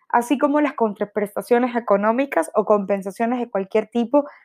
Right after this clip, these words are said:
a cambio de la donación de gametos, embriones o de la subrogación de vientres.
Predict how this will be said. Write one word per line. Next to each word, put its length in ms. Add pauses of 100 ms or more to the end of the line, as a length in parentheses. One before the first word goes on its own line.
a 140
cambio 320
de 60
la 120
donación 380
de 80
gametos, 640
embriones 640
o 80
de 80
la 100
subrogación 760
de 140
vientres. 600